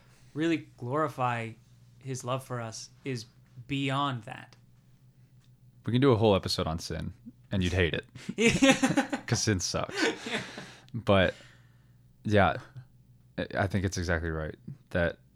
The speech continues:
Speaker 2: it, I, it kinda just puts into perspective, like, how little it could mean if we're willing to surrender to Jesus.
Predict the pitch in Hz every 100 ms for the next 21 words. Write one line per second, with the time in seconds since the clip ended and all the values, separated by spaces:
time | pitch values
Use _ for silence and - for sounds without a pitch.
0 | _ - 107 104 107 - 117 - 110 101
1 | 92 - 101 92 160 - 85 90 87 87
2 | 87 87 - - - - - 92 90 85
3 | 87 87 85 - _ _ - _ - -
4 | - - - - - 104 90 - 104 90
5 | 82 82 90 _ _ - _ _ - -
6 | - - - - _ _ 110 95 92 90
7 | 90 85 - 85 80 80 82 85 82 85
8 | -